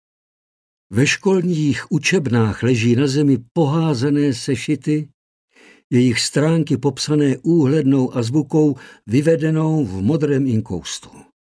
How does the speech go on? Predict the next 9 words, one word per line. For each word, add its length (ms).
Bazény 680
nacházím 480
prázdné. 800
Sedačky 540
v 120
bytech 360
se 180
dávno 480
propadly. 680